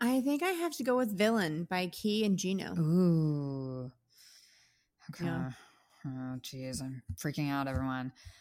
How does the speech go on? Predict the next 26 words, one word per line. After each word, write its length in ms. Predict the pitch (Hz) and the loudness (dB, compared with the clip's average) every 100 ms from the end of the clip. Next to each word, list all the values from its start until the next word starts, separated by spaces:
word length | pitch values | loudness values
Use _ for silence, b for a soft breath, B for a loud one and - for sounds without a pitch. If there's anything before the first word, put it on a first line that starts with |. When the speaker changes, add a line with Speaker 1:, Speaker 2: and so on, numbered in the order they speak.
| b b | b b
Speaker 2:
But 80 | 202 | 2
I've 80 | 196 | 6
gotta 160 | 202 | 6
be, 280 | 208 202 190 214 | 6 2 4 6
but 80 | |
I've 80 | 214 | 8
gotta 200 | 220 220 | 10 10
be 120 | 226 240 | 12 10
honest 320 | 196 190 202 | 10 8 6
with 60 | |
myself. 540 | 190 190 185 170 170 165 - - | 6 4 6 8 8 6 -4 -4
Uh, 440 | 160 151 147 151 | 0 2 2 0
Gasoline 800 | 156 160 165 185 170 160 156 151 | 4 6 6 6 4 2 0 -2
is 180 | 165 165 | 0 2
so 200 | - 147 | 2 0
exciting. 480 | 147 - 135 139 139 | 0 0 0 -2 -4
It's 120 | 131 | -4
one 60 | 143 | -4
of 40 | |
my 120 | 139 | -4
favorite 260 | - 147 147 | -4 -6 -4
releases 380 | 143 151 139 147 | -4 -4 -4 -4
this 240 | 147 - | -4 0
year. 300 | 202 196 196 | 2 4 4
So 260 | - 165 156 | 2 2 0
Key, 580 | - 208 247 269 170 131 | 0 2 6 6 4 2